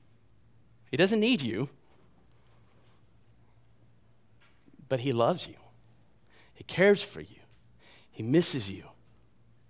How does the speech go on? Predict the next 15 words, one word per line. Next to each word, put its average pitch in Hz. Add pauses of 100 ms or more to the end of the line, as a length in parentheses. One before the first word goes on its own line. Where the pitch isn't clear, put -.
(360)
He -
wants 180 (100)
you 147
to -
come 165
to 113
him 104
and -
listen 127
to 110
him 107
and 104
hang 160
with 107
him 101